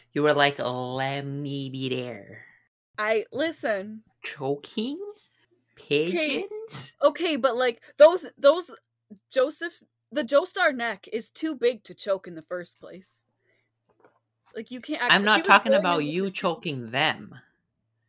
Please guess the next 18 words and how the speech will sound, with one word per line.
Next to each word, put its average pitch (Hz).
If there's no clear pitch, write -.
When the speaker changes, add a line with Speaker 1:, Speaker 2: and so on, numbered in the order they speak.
Speaker 2:
Yeah, 339
but 269
she 349
did 370
not 311
get 294
choked -
in 226
that 165
situation. -
So 233
why 226
are 277
you 269
even 247
bringing 240
that 196
up? 240